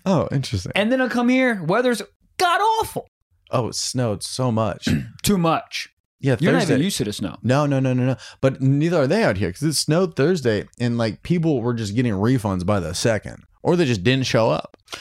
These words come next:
Speaker 2: It's a pretty icy.
Speaker 1: I, I get that. I just didn't know. But, like, when we did shows in Denver, I, what I'm trying to say is no, they didn't expect, they weren't equipped, they didn't have chains on the tires. But I get it. I, if
Speaker 2: Chains on the tires. That can't be good for the tires, right?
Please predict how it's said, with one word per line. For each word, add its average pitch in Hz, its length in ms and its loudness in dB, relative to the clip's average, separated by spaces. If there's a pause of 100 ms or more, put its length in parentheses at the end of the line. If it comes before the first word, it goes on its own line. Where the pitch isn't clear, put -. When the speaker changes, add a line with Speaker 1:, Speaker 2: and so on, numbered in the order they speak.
(180)
Speaker 2:
It's 285 100 -6
a 156 60 -4
pretty 117 200 -2
icy. 104 440 -6 (800)
Speaker 1:
I, 170 160 4 (120)
I 165 80 4
get 196 260 2
that. 170 140 2
I 165 80 6
just 151 160 -6
didn't 156 180 2
know. 185 140 4
But, 135 100 2
like, 127 200 2
when 143 180 2
we 156 80 2
did 151 140 0
shows 147 280 2
in 117 120 2
Denver, 143 340 2
I, 165 180 2 (100)
what 185 180 2
I'm 190 80 0
trying 190 140 0
to 165 60 -6
say 185 100 2
is 139 180 0
no, 139 160 0
they 131 260 -2
didn't 135 180 -2
expect, 120 420 -2
they 131 80 0
weren't 123 140 0
equipped, 117 340 0
they 113 80 -2
didn't 120 80 0
have 104 100 0
chains 120 320 0
on 107 80 0
the 101 60 -2
tires. 131 280 2 (200)
But - 100 2
I 220 80 4
get 196 200 0
it. 78 120 -10 (220)
I, 143 200 0 (240)
if 151 280 -4
Speaker 2:
Chains 226 400 2
on 170 160 2
the 113 80 0
tires. 95 760 -4 (300)
That 302 100 -6
can't 107 180 -6
be 104 80 -8
good 98 220 -6
for 120 60 -6
the - 80 -8
tires, 202 440 -2
right? 277 200 0